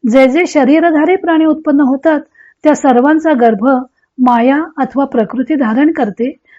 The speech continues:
व परमात्मा हा तिच्यामध्ये बीज स्थापन करणारा आहे.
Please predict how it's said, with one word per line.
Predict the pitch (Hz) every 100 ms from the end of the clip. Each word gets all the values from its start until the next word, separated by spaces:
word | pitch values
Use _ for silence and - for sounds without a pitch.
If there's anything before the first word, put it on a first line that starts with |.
| _
व | 302
परमात्मा | 311 277 233 269 277 302 285 277 _ _
हा | 311 339
तिच्यामध्ये | 302 214 247 233 294
बीज | 269 240 247 311
स्थापन | - 226 202 233
करणारा | 269 330 190 175 180 214
आहे. | 175 - _